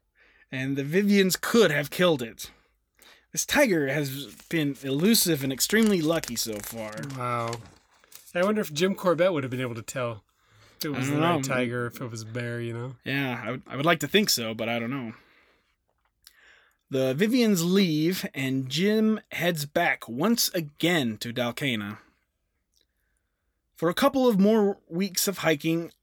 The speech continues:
Speaker 1: all during daylight hours, on roads and in the jungle, he, he got near the man-eater twice, but still no luck.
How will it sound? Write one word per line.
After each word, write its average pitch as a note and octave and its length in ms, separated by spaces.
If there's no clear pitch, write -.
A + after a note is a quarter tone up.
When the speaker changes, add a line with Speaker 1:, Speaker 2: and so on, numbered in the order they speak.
Speaker 1:
all G3+ 380
during F#3 420
daylight E3+ 440
hours, E3 460
on E3 320
roads D#3 400
and D3 140
in E3 200
the D#3 80
jungle, D#3 460
he, D#3 400
he E3+ 160
got A3+ 220
near A3+ 220
the G3+ 80
man-eater F3+ 460
twice, C3 760
but D3 380
still D#3 760
no C3+ 320
luck. C3+ 720